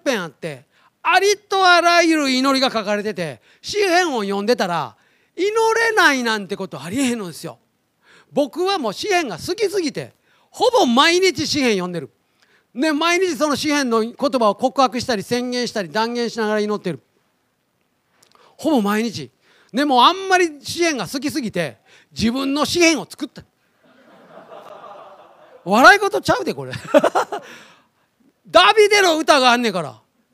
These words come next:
ケイシの歌があってもいいやろ。めちゃくちゃ聖書的や。<laughs> ほんで、僕は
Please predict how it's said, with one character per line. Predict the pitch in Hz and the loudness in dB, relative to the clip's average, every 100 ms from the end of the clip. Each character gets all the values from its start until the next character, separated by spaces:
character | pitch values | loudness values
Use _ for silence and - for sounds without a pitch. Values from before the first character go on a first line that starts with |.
| - | 0
ケ | 453 440 | 4 4
イ | 381 | 4
シ | 320 | 2
の | 277 | 0
歌 | 294 302 | 2 2
が | 240 | 4
あ | |
っ | 247 | 2
て | 339 | 2
も | 262 | 2
い | |
い | 294 | 4
や | 294 | 4
ろ。 | 156 - _ _ _ _ _ _ _ _ _ _ _ _ _ _ _ _ | 2 -10 _ _ _ _ _ _ _ _ _ _ _ _ _ _ _ _
め | 123 165 294 | -6 -2 0
ち | - | 4
ゃ | 381 | 4
く | 381 370 | 4 2
ち | |
ゃ | 349 | 2
聖 | - 247 | 4 2
書 | 226 | 2
的 | 220 180 | 0 -2
や。 | 165 101 _ _ - - - - - | -4 -10 _ _ -20 -12 -10 -10 -10
<laughs> | 539 466 - - - - | 0 4 4 2 -20 -8
ほ | - 320 | -2 0
ん | |
で、 | 302 | 0
僕 | 285 311 | 0 2
は | 302 | 0